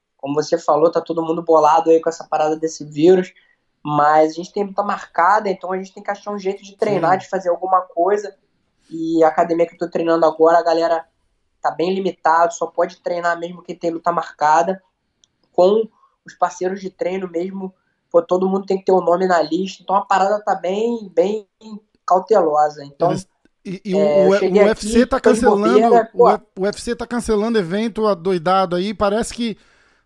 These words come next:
Speaker 2: do, do card do Khabib vai, vai pegar de volta pra frente, né? Eles não, o Dana White ainda
Speaker 1: A gente
Speaker 2: brincou que
Speaker 1: espera, a gente espera que sim,
Speaker 2: Puta
Speaker 1: né?
Speaker 2: merda, quinta vez, né, cara? Se não rolar
Speaker 1: Mas, pô, cara, pra te ser, pra te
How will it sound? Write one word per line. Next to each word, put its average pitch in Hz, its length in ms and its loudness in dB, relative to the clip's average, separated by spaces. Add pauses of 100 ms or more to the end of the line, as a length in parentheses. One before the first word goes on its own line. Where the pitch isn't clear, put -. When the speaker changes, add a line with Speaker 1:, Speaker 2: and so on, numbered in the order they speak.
Speaker 2:
do, 190 1120 0 (260)
do 160 320 -4
card 202 360 0
do 170 100 -8
Khabib 190 500 -2
vai, 226 220 0
vai 202 380 -4
pegar 208 260 -2
de 190 100 -6
volta 175 320 -4
pra 170 160 -6
frente, 147 380 -8
né? 156 160 -6
Eles 139 160 -6
não, 151 340 -6 (400)
o 156 80 -6
Dana 180 240 0
White 202 220 0
ainda 214 120 2
Speaker 1:
A 170 40 4
gente 196 220 0
Speaker 2:
brincou 220 160 2
que 202 60 6
Speaker 1:
espera, 208 220 4
a 185 120 2
gente 190 320 0
espera 208 360 2
que 226 120 -16
sim, - 240 -12
Speaker 2:
Puta 233 360 -2
Speaker 1:
né? - 0 -
Speaker 2:
merda, 135 300 -6
quinta 185 380 -6
vez, 160 340 -2
né, 170 100 -8
cara? 131 240 -8
Se - 160 -14
não 175 140 -6
rolar 170 500 0 (120)
Speaker 1:
Mas, 254 80 -8
pô, 262 160 2
cara, 220 180 -6
pra 226 160 -12
te - 100 -20
ser, 240 240 -6
pra 240 180 -4
te 233 60 -20